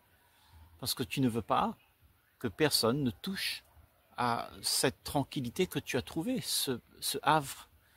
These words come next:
dans lequel tu, tu te fais croire être bien, ce bien-être que tu as trouvé et où tu ne veux pas souffrir, tu ne veux pas te regarder en face,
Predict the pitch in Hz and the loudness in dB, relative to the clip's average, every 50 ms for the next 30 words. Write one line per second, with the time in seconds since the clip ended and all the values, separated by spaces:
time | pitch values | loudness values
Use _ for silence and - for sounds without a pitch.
0 | _ _ _ _ _ - 135 139 139 135 - - 175 165 147 - - - - - | _ _ _ _ _ 0 4 6 6 6 4 4 2 2 2 0 -4 -6 -4 -2
1 | 123 120 110 95 _ _ - - - - _ _ _ _ - - 123 - 143 - | 0 -2 -2 -4 _ _ -20 -20 -20 -20 _ _ _ _ -8 -4 0 0 0 2
2 | - 151 - - - 156 170 208 247 - 123 120 - - - 127 117 113 123 135 | 2 0 0 4 8 8 8 8 8 4 2 2 2 0 -6 -6 -4 -4 0 0
3 | 175 240 269 - _ _ _ _ _ _ _ _ _ _ _ - _ _ _ _ | 2 2 2 0 _ _ _ _ _ _ _ _ _ _ _ -20 _ _ _ _
4 | _ _ _ _ - - 147 151 131 120 127 151 151 147 151 160 - - - 127 | _ _ _ _ 0 2 4 4 4 4 6 6 6 6 6 4 2 2 -4 -4
5 | - - - 131 - - - 143 127 113 131 156 190 208 - - _ _ - - | -2 0 0 0 0 0 -4 -6 -4 0 2 2 2 0 -2 -6 _ _ -20 -20
6 | - _ _ _ _ _ _ _ _ _ - - 135 139 131 120 - - - - | -20 _ _ _ _ _ _ _ _ _ -6 0 2 2 2 2 0 -4 -8 -4
7 | - 139 135 123 - - - 143 135 123 120 120 - 156 170 190 190 - - - | -2 -2 -2 -2 -2 0 4 4 4 4 4 2 2 2 2 2 2 2 0 0
8 | 135 - - - 175 226 277 180 110 104 - - 135 127 120 127 120 - 156 156 | 0 -2 -2 0 0 0 2 0 -2 -4 -4 -2 0 0 2 2 2 4 4 2
9 | - - - 135 120 135 120 123 113 117 123 113 113 - - 180 202 226 - - | 2 2 0 -2 0 2 4 4 4 4 2 0 0 4 6 6 6 6 4 2
10 | - - - - | 2 2 2 -2